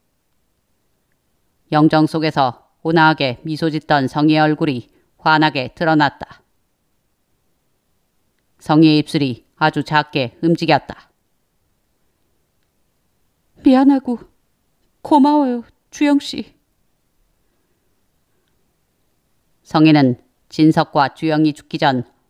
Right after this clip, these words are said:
Speaker 1: 셋이 만났던 그날의 기억을 떠올렸다.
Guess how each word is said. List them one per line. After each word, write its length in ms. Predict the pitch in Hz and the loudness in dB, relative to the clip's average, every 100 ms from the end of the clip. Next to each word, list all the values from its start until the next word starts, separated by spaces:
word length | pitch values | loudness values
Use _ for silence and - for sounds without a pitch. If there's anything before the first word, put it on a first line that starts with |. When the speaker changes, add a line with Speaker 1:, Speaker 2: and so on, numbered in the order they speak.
| _ | _
Speaker 1:
셋이 280 | _ 151 147 160 | _ -8 -2 0
만났던 580 | 156 156 - 147 127 - | 2 0 0 -2 -2 -4
그날의 320 | 156 156 156 | -2 0 0
기억을 420 | 147 160 151 120 113 _ | 0 0 0 -6 -10 _
떠올렸다. 720 | 156 160 165 151 - - - | -2 0 0 0 -4 -14 -20